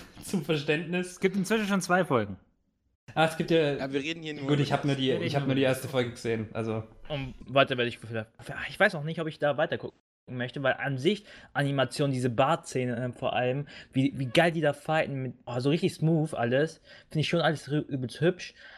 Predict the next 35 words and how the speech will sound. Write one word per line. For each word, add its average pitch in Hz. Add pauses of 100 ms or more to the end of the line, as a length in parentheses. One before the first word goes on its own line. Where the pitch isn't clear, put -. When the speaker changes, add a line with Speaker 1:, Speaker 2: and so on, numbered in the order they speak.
(180)
Speaker 4:
aber 135 (140)
es 139
ist 147
halt 165
nur 160
Am-, 139 (100)
Animation, 143
die 127
Musik 127
finde 160
ich -
richtig 120
geil, 123
die 127
hat 120
so 131
ü-, 110
übelste 160
achtziger 117
Feeling, 127 (560)
ähm, 123 (380)
ja, 135
d-, 131 (160)
den 131
Speaker 3:
Passt 135
Speaker 4:
Look, 196
Speaker 3:
schon, 120
ne? 120
Speaker 4:
den 127
Stil, 208 (540)
ähm, 127
ja, 117
ist -
ja 107
auch -